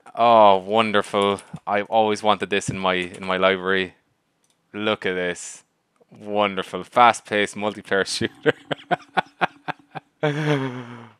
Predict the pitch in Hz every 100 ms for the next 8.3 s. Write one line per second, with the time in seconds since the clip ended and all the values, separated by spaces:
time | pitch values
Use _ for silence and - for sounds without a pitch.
0 | _ 147 143 143 139 139 135 135 127 123
1 | 120 131 120 113 113 110 107 107 107 101
2 | 98 101 98 104 101 101 110 117 117 104
3 | 101 - 101 101 98 98 104 98 95 _
4 | _ _ _ _ _ _ _ _ - 131
5 | 135 131 123 107 117 120 113 104 98 92
6 | _ _ _ _ _ _ _ _ _ _
7 | _ _ _ _ - 113 120 117 107 101
8 | 104 - -